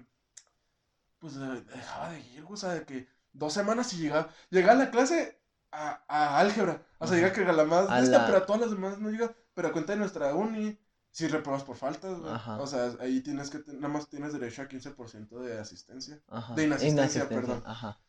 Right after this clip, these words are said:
Speaker 1: Entonces, güey, que llegaba así, faltaba un chingo y así como una leyenda, güey, tal
Speaker 2: No
Speaker 1: pedo.
Speaker 2: manches.
Speaker 1: Ent-, pero era muy bueno para el boli.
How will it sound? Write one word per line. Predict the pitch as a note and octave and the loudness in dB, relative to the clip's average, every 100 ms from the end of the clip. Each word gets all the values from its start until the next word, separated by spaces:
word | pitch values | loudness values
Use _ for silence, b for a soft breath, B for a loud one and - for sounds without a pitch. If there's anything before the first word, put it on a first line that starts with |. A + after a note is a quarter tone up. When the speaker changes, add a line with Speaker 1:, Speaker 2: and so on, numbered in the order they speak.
| _ | _
Speaker 1:
Entonces, | C3+ B2+ B2 A#2 A2+ B2 A#2+ A#2 A2 G#2 - _ _ _ | -12 -10 -12 -12 -8 -4 -4 -6 -8 -10 -16 _ _ _
güey, | - | -18
que | - | -14
llegaba | C3 A2 G2 | -14 -12 -12
así, | G#2 A#2+ | -12 -12
faltaba | A2+ A#2+ G#2+ | -14 -18 -18
un | A#2 | -20
chingo | - A2+ | -20 -12
y | B2+ | -10
así | - - C3 | -8 -10 -10
como | C#3+ | -6
una | C#3+ D#3 | 0 2
leyenda, | C3+ A#2+ C#3+ C#3+ C#3+ | 2 0 -4 0 0
güey, | C3+ B2+ A#2 | 0 -4 -4
tal | B2+ | -4
Speaker 2:
No | C3 G2+ | -4 0
Speaker 1:
pedo. | - | 0
Speaker 2:
manches. | G2+ G2+ G#2 G2 _ | 0 -4 -10 -12 _
Speaker 1:
Ent-, | D3+ - | -18 -10
pero | D#3 D3 | -4 2
era | D3 | 2
muy | D#3+ E3 | 4 4
bueno | F#3 G3 F3 | 4 2 2
para | C3+ | 2
el | B2+ | 2
boli. | B2+ D#3+ G3+ G3+ | 4 4 4 0